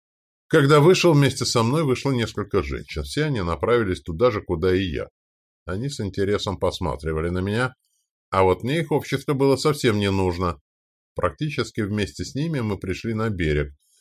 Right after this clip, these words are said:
хотя на берегу и без нас хватало женщин. Сразу насчитал больше десятка. Все они растянулись по береговой полосе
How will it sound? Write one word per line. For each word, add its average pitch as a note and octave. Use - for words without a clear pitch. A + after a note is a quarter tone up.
хотя C#3+
на C3
берегу A#2+
и C#3+
без A#2+
нас F2
хватало E2+
женщин. D#2
Сразу C3
насчитал F2
больше G2
десятка. F2+
Все E3+
они C3+
растянулись A2
по G2
береговой F#2
полосе F2